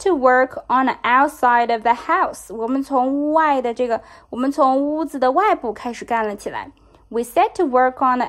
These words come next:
outside of the house。再拓展一些表达。Many hands make light work。好，人多好办事，众人拾柴火焰高。Many hands make light work.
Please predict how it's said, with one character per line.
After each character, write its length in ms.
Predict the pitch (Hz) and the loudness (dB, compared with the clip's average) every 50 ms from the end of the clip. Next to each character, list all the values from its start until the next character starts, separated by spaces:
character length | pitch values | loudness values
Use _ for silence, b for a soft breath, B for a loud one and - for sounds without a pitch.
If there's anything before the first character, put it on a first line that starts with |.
| - | -4
outside 680 | - 240 254 269 294 285 - - 240 226 226 220 226 220 | -2 0 2 2 0 0 -4 -2 0 0 2 2 0 0
of 100 | 226 220 | -2 -4
the 140 | 214 226 220 | -2 -2 -4
house。 640 | 226 - - 320 349 302 - - - - - - _ _ _ _ B B B B B B - | -4 -2 -2 -2 0 0 -2 -6 -14 -20 -20 -20 _ _ _ _ B B B B B B -2
再 200 | - 359 359 349 | 2 2 2 4
拓 160 | 339 359 339 | 2 0 2
展 200 | 285 285 277 277 | 2 2 2 2
一 40 | 302 | 0
些 140 | 294 320 | -2 -2
表 220 | 294 285 254 226 214 | -2 0 0 0 2
达。 320 | 214 214 220 233 - - _ _ _ _ _ _ _ | 2 0 0 -2 -4 -12 _ _ _ _ _ _ _
Many 340 | - 285 330 381 403 440 427 415 381 | 0 2 2 4 4 4 4 4 4
hands 460 | 370 339 320 320 311 320 311 - 247 | 4 4 4 4 2 0 -2 -2 -2
make 300 | 247 240 240 240 240 - | 0 0 0 0 -2 -4
light 480 | 254 233 220 220 226 233 262 330 349 - - | -4 -2 0 2 2 2 0 -2 -4 -6 -10
work。 340 | 277 220 233 311 381 - - _ _ - - - | -10 -4 -4 -4 -4 -4 -8 _ _ -20 -20 -16
好， 320 | - - 240 220 208 - - | -6 -2 0 0 0 -2 -6
人 220 | 220 226 240 277 | -6 -2 0 0
多 160 | 294 359 381 | 2 2 0
好 180 | 392 - 285 214 | 0 2 0 0
办 220 | - - 285 302 | 0 0 0 0
事， 300 | 302 - - - - - - | -2 -4 -6 -6 -6 -8 -6
众 240 | - 277 254 233 | -4 -4 -4 -2
人 160 | 220 208 208 240 | -4 -4 -4 -6
拾 180 | - - 226 | -8 -10 -10
柴 240 | 226 - 226 202 208 | -8 -4 -4 -4 -4
火 240 | - - - 196 - | -4 -6 -8 -8 -8
焰 240 | - - 208 202 202 | -6 -8 -8 -8 -6
高。 360 | 202 240 247 262 285 294 b b b b b b b b b | -2 0 2 2 2 0 b b b b b b b b b
Many 320 | 262 277 330 359 381 415 381 | 2 2 4 4 4 4 4
hands 480 | 359 339 311 311 311 311 320 320 320 254 | 2 2 4 4 4 2 2 0 0 -2
make 420 | 254 247 233 226 226 233 240 - | -2 0 2 2 0 0 0 -2
light 480 | - 214 214 214 208 214 226 269 269 - | -2 0 2 4 4 2 2 0 -4 -8
work. 580 | 254 208 196 196 - - - _ _ - - | -10 -4 -4 -4 -4 -6 -14 _ _ -20 -20